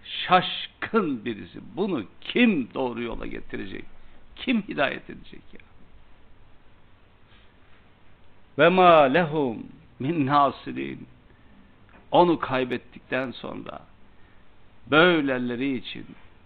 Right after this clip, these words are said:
evet, destek çıkacak, yardımcı olacak, ister yol göstermede, ister her bir düşüşünde ayağa kaldırmada kim olabilir? Kim?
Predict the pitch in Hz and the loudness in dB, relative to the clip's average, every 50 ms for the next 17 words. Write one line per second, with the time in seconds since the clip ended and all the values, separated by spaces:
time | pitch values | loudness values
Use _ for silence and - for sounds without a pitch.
0 | - - - - - - - - - - - - - - 151 156 131 110 - - | -20 -20 -20 -20 -20 -20 -20 -20 -20 -20 -20 -14 -8 -6 -4 -4 -4 -6 -8 -14
1 | - - - - - - - - _ - - - 143 139 - - - - 156 151 | -20 -20 -20 -20 -20 -20 -20 -20 _ -16 -10 -6 -6 -6 -6 -8 -8 -4 -4 -4
2 | - - - - 120 - 117 107 98 107 - 95 - - - - - - - - | -6 -8 -14 -12 -8 -6 -6 -6 -4 -6 -8 -8 -10 -16 -20 -20 -20 -20 -20 -14
3 | - - - - - - - - - - - - - - 123 131 135 139 120 110 | -12 -12 -12 -12 -16 -18 -20 -20 -20 -20 -20 -14 -4 0 4 4 4 4 2 0
4 | 131 123 117 92 120 147 151 135 113 113 98 - - 104 95 90 - - - - | -2 -4 -4 -4 -4 -4 -4 -2 -4 -6 -8 -8 -8 -10 -10 -10 -12 -16 -20 -20
5 | - - - - - - - - - - - - - - - - - 139 131 - | -20 -20 -20 -20 -20 -20 -20 -20 -20 -20 -20 -18 -18 -18 -12 -6 -4 -4 -4 -4
6 | - - 156 156 156 143 127 107 101 110 127 147 165 160 135 120 123 120 110 - | -4 0 2 4 4 4 2 0 2 4 4 4 4 2 0 0 -2 -4 -4 -6
7 | - - - 64 64 - - - 104 101 - - - - - - _ _ _ - | -10 -10 -8 -8 -8 -8 -10 -12 -10 -10 -10 -10 -10 -14 -18 -20 _ _ _ -20
8 | - - - - _ - - - - _ - 123 117 - - - 143 139 135 120 | -20 -20 -20 -20 _ -20 -20 -20 -20 _ -10 -10 -10 -10 -6 0 2 2 2 2
9 | 107 95 117 139 165 160 143 127 120 123 120 107 90 - 117 110 - - 117 - | -2 0 2 2 2 2 0 -2 -2 -2 -4 -4 -6 -8 -8 -8 -8 -8 -8 -8
10 | - 120 104 110 98 101 101 - - 110 113 120 123 127 123 120 - - 117 117 | -8 -8 -8 -8 -6 -8 -6 -2 0 2 4 4 4 2 0 -2 -4 -6 -6 -6
11 | 113 104 101 110 107 104 107 98 92 101 104 - - - - - _ - - - | -6 -6 -8 -10 -10 -10 -10 -12 -10 -10 -12 -12 -12 -18 -20 -20 _ -20 -20 -20
12 | - - - - _ - - - - - - - - - 165 190 185 180 175 147 | -20 -20 -20 -20 _ -20 -20 -20 -20 -20 -16 -12 -6 -2 -2 0 0 0 -2 -2
13 | 143 131 117 117 117 107 101 95 92 90 90 87 - - - - - - - - | -2 -4 -4 -6 -8 -8 -8 -8 -10 -10 -14 -18 -20 -20 -20 -20 -20 -16 -2 4
14 | 175 185 202 208 202 185 160 143 - | 8 8 8 10 8 6 4 2 -4